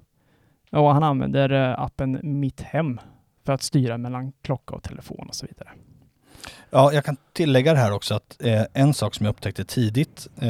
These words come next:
Speaker 2: när vi ändå pratar om dimrar och hubbar, eh, som
Speaker 1: Mm.
Speaker 2: våra lyssnare ha-, har, har, eh, berättat här.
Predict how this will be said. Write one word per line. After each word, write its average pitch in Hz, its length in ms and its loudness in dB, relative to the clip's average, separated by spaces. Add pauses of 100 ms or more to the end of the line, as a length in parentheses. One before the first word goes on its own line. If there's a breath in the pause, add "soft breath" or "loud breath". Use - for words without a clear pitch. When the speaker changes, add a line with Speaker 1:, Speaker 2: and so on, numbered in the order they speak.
(120)
Speaker 2:
när 113 80 2
vi 123 40 6
ändå 113 160 6
pratar 110 220 -2
om 113 60 0
dimrar 113 420 4
och 113 80 4
hubbar, 127 360 4
eh, 104 140 -6
som 113 220 -4
Speaker 1:
Mm. 175 120 2
Speaker 2:
våra 196 120 -2
lyssnare 92 420 -8
ha-, 95 220 -10
har, 92 440 -12
har, 90 300 -10
eh, 98 280 -10 (520)
berättat - 360 -12
här. 82 160 -10